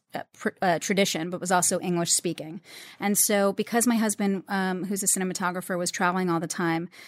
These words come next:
rather than waiting home for him and kind of depending on him for my kind of satisfaction and happiness, I decided to pack a duffel of these dresses and, and go to these different countries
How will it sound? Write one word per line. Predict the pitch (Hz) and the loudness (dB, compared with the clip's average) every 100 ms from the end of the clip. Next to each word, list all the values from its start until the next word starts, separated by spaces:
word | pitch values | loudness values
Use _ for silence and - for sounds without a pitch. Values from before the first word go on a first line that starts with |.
| - | -8
rather | 208 214 220 | 0 2 2
than | 208 202 | 0 0
waiting | 196 190 | 2 2
home | 196 208 | 4 4
for | 202 196 | 2 4
him | 196 185 | 4 4
and | 185 | 2
kind | 202 185 | 2 2
of | 180 - | 0 0
depending | 196 202 185 185 | 2 4 6 6
on | 180 | 6
him | 190 190 190 | 6 4 4
for | - 196 | 4 4
my | 185 180 175 170 | 4 4 2 -2
kind | - 196 | -6 -8
of | 180 | -4
satisfaction | - 175 185 - 202 - 208 | 0 0 0 0 0 0 0
and | 196 | 2
happiness, | 190 185 190 170 190 | 2 2 0 -2 0
I | |
decided | 190 190 196 196 | 0 0 0 0
to | 196 | -2
pack | 196 175 | -2 -2
a | 196 | -2
duffel | 185 175 185 | -2 -2 -2
of | 185 | -2
these | 185 175 | -2 0
dresses | 175 180 180 175 | 2 2 2 2
and, | 185 190 190 | 2 2 0
and | 190 190 | 2 4
go | 202 202 | 6 6
to | 196 | 6
these | 185 175 | 2 0
different | 175 185 156 | 0 0 2
countries | 185 - 185 175 | 0 2 0 0